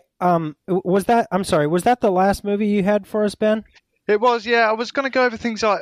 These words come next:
Speaker 2: I mean, check out Prime for Midsommar and Hereditary, which are the two of the Ari, Ari Aster films, um, that I know that you two have, have spoke about on the podcast quite a bit.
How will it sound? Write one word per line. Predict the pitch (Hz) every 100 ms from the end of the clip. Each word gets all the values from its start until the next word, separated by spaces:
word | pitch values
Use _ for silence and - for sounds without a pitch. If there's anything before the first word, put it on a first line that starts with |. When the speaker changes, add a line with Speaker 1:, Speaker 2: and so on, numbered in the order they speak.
| -
Speaker 2:
I |
mean, | 175 180
check | - 226 -
out | 220 196
Prime | - 190 190 180
for | 170
Midsommar | 165 165 - - 165 160 156 143
and | 135 135
Hereditary, | 151 165 165 - 165 156
which | 147 -
are | 139 135 127
the | 117
two | - 147
of | 139
the | 135
Ari, | 131 131
Ari | 135 135 135
Aster | 156 -
films, | 139 143 143 143 143 - -
um, | 127 123 120 120 123 123 - -
that | 123
I | 135
know | 139
that | 131
you | 139
two | - 139 135
have, | -
have | 117
spoke | - 131 127
about | 135 117
on |
the | 123
podcast | - 127 131 -
quite | 127 123
a |
bit. | 147 147